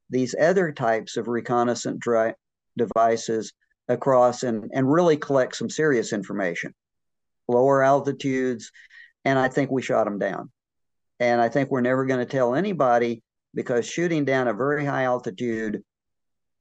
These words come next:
Chinese balloon that they can claim was a scientific research project is totally different. W-, I'm, I'm gonna give, the Chinese have been very aggressive.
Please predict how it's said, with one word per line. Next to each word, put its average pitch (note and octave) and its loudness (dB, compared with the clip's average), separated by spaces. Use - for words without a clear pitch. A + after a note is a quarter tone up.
Chinese C3+ 2
balloon D#3+ 0
that F#3 0
they A#3+ 4
can G#3 0
claim D#3 0
was C3+ -2
a C#3 -2
scientific B2+ -4
research B2+ -2
project A#2+ 0
is A#2+ -2
totally G3+ 4
different. B2+ 0
W-, - -10
I'm, F3+ 0
I'm A3 0
gonna F4+ 2
give, G3+ 2
the F3+ 2
Chinese A#3+ 2
have C#3 -2
been D3 2
very C#3+ 0
aggressive. B2 -2